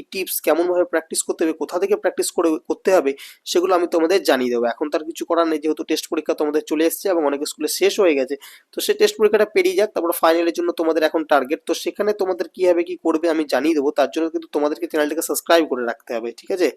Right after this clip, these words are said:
আচ্ছা, এ-, এবার হচ্ছে বারোর দাগে সাতচল্লিশ নম্বর কমন আপাতত এলো, আর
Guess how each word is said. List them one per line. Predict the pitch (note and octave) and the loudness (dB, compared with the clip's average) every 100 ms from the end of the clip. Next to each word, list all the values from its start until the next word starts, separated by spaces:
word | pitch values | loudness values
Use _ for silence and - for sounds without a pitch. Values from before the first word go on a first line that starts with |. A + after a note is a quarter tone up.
| - - - _ _ | -8 -20 -20 _ _
আচ্ছা, | C#3+ C3 A2+ - _ - | -6 -4 -8 -14 _ -4
এ-, | F3 F#3 | -4 2
এবার | G3+ A#3 | 4 6
হচ্ছে | A#3 A#3 | 4 2
বারোর | - D#3+ F3+ | 4 4 4
দাগে | F#3+ F3 D#3 | 4 4 2
সাতচল্লিশ | - F3+ G3+ G#3+ A3 | 2 0 2 2 2
নম্বর | G#3 | 2
কমন | F#3+ F#3+ G3 | 4 4 4
আপাতত | F3+ F#3 - | 4 0 4
এলো, | F#3 F#3+ B3 | 4 8 6
আর | F#3+ D#3 | 8 6